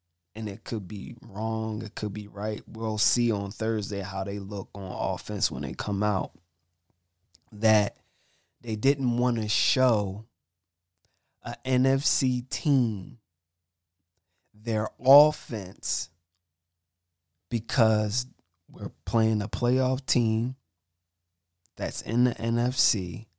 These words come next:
and we didn't wanna show them what type of offense, the plays or whatever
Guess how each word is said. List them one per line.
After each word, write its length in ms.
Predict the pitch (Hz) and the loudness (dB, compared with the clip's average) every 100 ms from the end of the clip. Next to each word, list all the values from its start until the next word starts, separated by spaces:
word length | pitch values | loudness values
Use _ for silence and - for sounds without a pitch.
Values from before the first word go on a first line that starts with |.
| _ | _
and 160 | - 95 | -10 -6
we 100 | 110 | -4
didn't 320 | 123 131 110 | -4 -4 -4
wanna 220 | 110 110 | -2 0
show 640 | 104 - 123 117 101 101 110 _ _ _ _ _ _ _ _ _ _ | 2 2 2 0 -2 -6 -12 _ _ _ _ _ _ _ _ _ _
them 680 | - 101 113 110 98 92 95 _ _ _ _ _ _ _ _ _ _ | -12 0 4 4 2 0 -6 _ _ _ _ _ _ _ _ _ _
what 240 | 110 107 - | -6 -6 0
type 260 | 110 107 | 0 0
of 140 | 98 - | -4 -4
offense, 720 | 113 104 107 - 95 98 - | 0 0 -2 -8 -8 -4 -4
the 120 | - | -4
plays 720 | - - 113 107 107 107 101 | -8 -2 0 2 0 0 -2
or 180 | 101 95 | -2 -4
whatever 640 | 90 90 104 98 104 95 | -4 -2 -2 -2 -4 -8